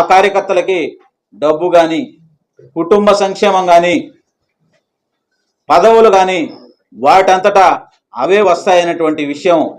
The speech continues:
అందరికీ తెలుసు. దానికి నేను కానీ, శ్రీధరన్న దగ్గర ఉన్న చాలామంది ఇప్పటికే జరిగి ఉంది. అది, అది అందరికీ తెలిసినటువంటి విషయమే. కాబట్టి డబ్బు కోసం కానీ,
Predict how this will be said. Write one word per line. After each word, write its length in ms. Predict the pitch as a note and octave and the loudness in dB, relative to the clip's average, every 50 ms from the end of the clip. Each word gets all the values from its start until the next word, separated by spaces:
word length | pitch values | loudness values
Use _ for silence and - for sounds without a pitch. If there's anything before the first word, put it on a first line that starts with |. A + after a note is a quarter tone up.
| - _ _ _ - - - A2 | -20 _ _ _ -20 -16 -10 -6
అందరికీ 420 | B2 D3 D#3+ F3 F3+ E3+ D#3+ F3 | -4 -2 2 2 2 2 2 0
తెలుసు. 380 | F3 F3 E3 D#3+ D#3 - D#3+ D#3 C3+ G2+ - - - - - - - C3+ | 0 0 -2 -2 0 2 2 2 2 2 0 -6 -16 -18 -12 -4 -2 0
దానికి 320 | C#3+ E3 F3 E3+ E3 D#3+ | 2 2 2 0 0 0
నేను 260 | D3 D3 D#3+ E3+ F3 E3 | 2 2 2 4 4 4
కానీ, 320 | E3 E3+ E3 E3 E3 D#3 C#3 G#2 - - - - _ _ _ _ _ _ _ - | 4 4 4 4 2 0 0 -2 -4 -14 -20 -20 _ _ _ _ _ _ _ 0
శ్రీధరన్న 380 | C#3+ D3+ D#3+ E3 E3+ E3 E3 | 2 4 6 6 6 4 4
దగ్గర 260 | D#3 D#3+ D3+ D3 D#3 D3+ D#3 | 4 2 4 4 4 4 2
ఉన్న 100 | D3+ C#3+ - C#3+ | 2 0 2 2
చాలామంది 500 | C3+ C#3 D3+ D3 D3 C#3+ D3 D3 C#3+ B2+ G#2 F2 - - - - - B2+ | 2 4 4 2 2 0 -2 -2 -2 -4 -4 -8 -12 -18 -16 -10 -6 -6
ఇప్పటికే 400 | B2 - F#3+ F#3+ F#3+ - E3+ F#3 D#3 B2+ | -4 0 0 2 2 2 2 0 0 2
జరిగి 220 | D3+ D3+ D#3 D#3 E3 D#3 | 0 0 0 0 0 0
ఉంది. 140 | D3 C#3+ C#3+ | 2 2 2
అది, 200 | B2+ B2 C3 C3 A#2+ G2+ - - _ _ _ _ _ - | 2 2 2 0 0 -2 -6 -14 _ _ _ _ _ -2
అది 160 | A#2 C3+ D#3 | 0 2 2
అందరికీ 420 | D3+ C#3 D3+ D#3+ E3+ E3+ E3+ F3 D#3+ | 4 2 2 2 2 2 2 0 0
తెలిసినటువంటి 640 | - D3+ D3 D3 - D#3 D3 C#3 C#3 C3+ B2 C3 A#2 | 0 0 -2 0 -2 -2 0 0 2 0 0 0 -2
విషయమే. 280 | A#2 - C3 A2+ A2 - - - _ _ _ _ _ _ _ _ _ _ _ _ _ _ _ - | -2 -2 -4 -4 -4 -6 -10 -18 _ _ _ _ _ _ _ _ _ _ _ _ _ _ _ 0
కాబట్టి 400 | D3+ D#3+ F3 F3 E3+ E3 E3+ E3 D3+ B2+ - - _ _ _ _ _ _ | 2 4 4 4 2 2 0 0 0 -2 -6 -12 _ _ _ _ _ _
డబ్బు 240 | - C3 C3+ D3 E3 F3 F3 F3+ | -2 -2 0 2 2 2 4 4
కోసం 260 | E3 E3 F3+ E3 D3+ | 2 4 2 0 0
కానీ, 260 | D3+ D3+ D3+ D3+ D3+ | 2 0 0 0 -4